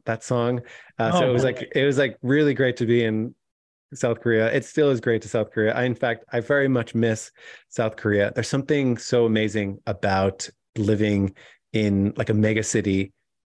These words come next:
Speaker 1: over there like that. Like, so modern, so many cool things, so much to do.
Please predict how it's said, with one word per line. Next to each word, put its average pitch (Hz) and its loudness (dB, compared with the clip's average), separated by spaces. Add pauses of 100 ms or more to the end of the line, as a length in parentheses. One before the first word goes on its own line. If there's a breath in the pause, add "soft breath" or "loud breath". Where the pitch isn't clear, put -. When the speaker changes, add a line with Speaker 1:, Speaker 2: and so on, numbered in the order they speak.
Speaker 1:
over 107 0
there 98 0
like 107 -2
that. 95 -2
Like, - -16
so - 0
modern, 120 2
so 127 0
many 120 2
cool 117 0
things, 107 0
so 127 0
much 117 0
to 117 0
do. 107 2